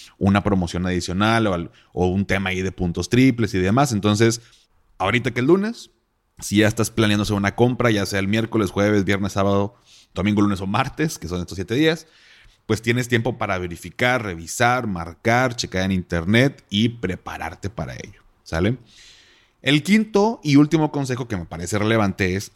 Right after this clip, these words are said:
revisar quejas que han recibido estas tiendas, estos comercios, por si no te da confianza lo que te están ofreciendo.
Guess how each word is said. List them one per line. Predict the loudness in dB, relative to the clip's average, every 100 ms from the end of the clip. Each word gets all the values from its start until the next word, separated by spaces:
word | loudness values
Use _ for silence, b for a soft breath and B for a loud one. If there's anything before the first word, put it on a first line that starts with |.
| -6
revisar | 0 2 0 0 2 2 -2
quejas | -2 -2 -2 -4 -4 -6 -14 _ -8
que | -4
han | -2
recibido | -2 0 0 2 4 4 4 0
estas | -4 -6 -2 0 0 -4 -14 -4
tiendas, | -2 0 -4 -10
estos | -6 -6 -2
comercios, | -4 -4 -8 -10 -10
por | -10 -10 -8
si | -4 -4 -4 0
no | 2 2
te | 2
da | 0
confianza | 0 -2 -2 -4 -2
lo | -4
que | -4
te | -10
están | -14 -12 -10
ofreciendo. | -6 -4 0 2 2 0 -6